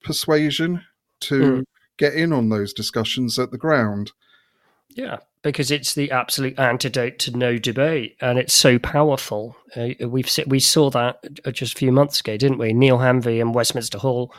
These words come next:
Speaker 2: talks about transing the gay away. Secretary of State for Equalities, Kemi Badenoch, then quotes him. That seismically shifts the debate. Um, getting involved in these debates is really important.
Speaker 1: Mm,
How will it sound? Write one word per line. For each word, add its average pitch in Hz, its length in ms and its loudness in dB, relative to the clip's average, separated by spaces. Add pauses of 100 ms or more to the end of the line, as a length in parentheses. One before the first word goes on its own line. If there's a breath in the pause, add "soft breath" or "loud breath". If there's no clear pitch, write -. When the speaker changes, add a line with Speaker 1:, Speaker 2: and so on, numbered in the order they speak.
(280 loud breath)
Speaker 2:
talks - 280 -8
about - 180 -8
transing 117 440 -2
the 117 60 -2
gay 123 240 6
away. 110 420 -2 (600 loud breath)
Secretary - 480 -2
of 110 100 -4
State - 460 0
for 120 120 -8
Equalities, 120 600 -2
Kemi 123 260 0
Badenoch, 120 440 0
then 120 180 0
quotes - 460 -2
him. 104 220 -8
That 127 200 -4
seismically 123 1120 -2
shifts - 540 -4
the 131 140 -6
debate. 117 520 -6 (160)
Um, 110 400 -6
getting 127 200 2
involved 120 400 0
in 113 80 -6
these 110 160 -10
debates 113 320 -6
is 113 80 -10
really 117 260 -2
important. 117 500 -8 (600)
Speaker 1:
Mm, 120 360 -4